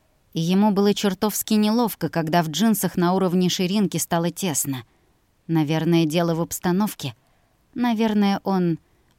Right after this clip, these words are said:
упустил шанс стать прекрасным актёром. Его тело забыло, что он на съёмках клипа. Была постель, и были они. Испорченная хорошая девочка и бандит.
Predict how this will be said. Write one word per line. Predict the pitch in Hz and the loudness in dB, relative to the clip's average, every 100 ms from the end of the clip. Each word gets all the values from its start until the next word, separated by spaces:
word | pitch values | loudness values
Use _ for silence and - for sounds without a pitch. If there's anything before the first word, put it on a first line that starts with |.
| - | -10
упустил | 202 208 202 - 196 | -6 -4 -4 -2 -2
шанс | 180 - 214 160 - | 0 -2 0 0 0
стать | - - 170 - | -2 -2 -2 -2
прекрасным | 190 190 185 151 - 175 | -4 -2 -2 -2 0 0
актёром. | 180 - 175 139 131 - _ _ _ _ _ _ | 0 -4 -4 -4 -6 -10 _ _ _ _ _ _
Его | 175 180 180 | -2 0 0
тело | 175 208 190 | 0 0 0
забыло, | 185 196 185 247 185 | 2 0 2 0 0
что | 143 - | -2 -2
он | 160 165 | 0 2
на | 175 | 0
съёмках | - 170 147 165 - | 0 0 0 -4 -6
клипа. | 190 160 127 123 _ _ _ _ _ | -6 -4 -6 -10 _ _ _ _ _
Была | - 175 180 170 | -4 0 2 2
постель, | 160 151 - 175 190 | 0 -6 -4 -4 -4
и | - | -4
были | 180 165 170 - | -2 0 0 0
они. | 190 175 151 120 - _ _ _ _ - | -2 0 0 -4 -14 _ _ _ _ -8
Испорченная | 151 - - 170 175 - 202 196 190 | -6 -6 -2 -2 -2 -2 0 0 0
хорошая | - 165 170 - 170 156 | 0 0 -2 -2 -2 -2
девочка | 156 170 185 - 196 | -2 -4 -6 -8 -10
и | - | -6
бандит. | 175 175 180 175 143 123 - | -2 0 0 0 -2 -8 -16